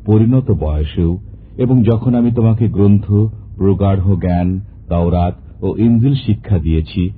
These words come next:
এবং যখন তুমি কাদামাটি দিয়ে পাখির প্রতিকৃতির মতো প্রতিকৃতি নির্মাণ করতে আমার আদেশে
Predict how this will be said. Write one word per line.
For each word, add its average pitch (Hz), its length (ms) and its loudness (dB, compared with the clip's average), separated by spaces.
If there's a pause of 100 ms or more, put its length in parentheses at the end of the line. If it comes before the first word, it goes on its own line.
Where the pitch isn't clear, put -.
(300)
এবং 117 280 2
যখন 117 300 2
তুমি 120 260 0
কাদামাটি 107 600 0
দিয়ে 98 420 2
পাখির 104 400 0
প্রতিকৃতির 107 680 0
মতো 95 260 -2
প্রতিকৃতি 98 640 -2
নির্মাণ 90 500 0
করতে 92 520 -2
আমার 87 320 -2
আদেশে 90 520 -4